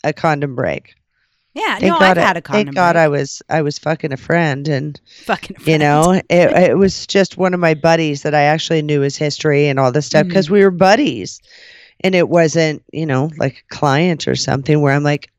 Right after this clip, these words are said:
Speaker 1: "Oh, fuck."
Speaker 2: Yeah.
Speaker 1: You know? <laughs>
Speaker 2: It
Speaker 1: So I,
Speaker 2: happens.
Speaker 1: I lucked out when it happened. I lucked out because of who I was fucking. So at least in my brain, I wasn't a spaz about it.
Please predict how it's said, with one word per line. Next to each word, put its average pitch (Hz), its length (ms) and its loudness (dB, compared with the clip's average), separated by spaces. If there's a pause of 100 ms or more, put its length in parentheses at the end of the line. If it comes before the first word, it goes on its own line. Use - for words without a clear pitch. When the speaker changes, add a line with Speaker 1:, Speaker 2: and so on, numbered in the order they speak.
Speaker 1:
"Oh, 175 480 4 (320)
fuck." 165 460 -2 (320)
Speaker 2:
Yeah. 139 260 -10
Speaker 1:
You 185 160 -4
know? 180 460 -2
<laughs> 254 680 0 (880)
Speaker 2:
It - 140 -8
Speaker 1:
So 403 40 2
I, - 20 2
Speaker 2:
happens. 254 720 2
Speaker 1:
I 226 100 0
lucked 247 340 -6
out 208 280 0
when 165 160 -10
it 104 80 -16
happened. 135 480 -12
I 165 160 -4
lucked 175 320 -6
out 170 340 0
because 151 380 -8
of 147 100 -16
who 190 240 4
I 127 140 0
was 113 160 -10
fucking. - 480 -10
So 135 420 -2 (300)
at 196 160 0
least 196 240 2
in 170 260 -2
my 160 240 2
brain, 143 380 -2
I 131 80 -2
wasn't 143 400 -4
a - 80 -2
spaz 135 720 0
about 87 360 -6
it. - 160 -8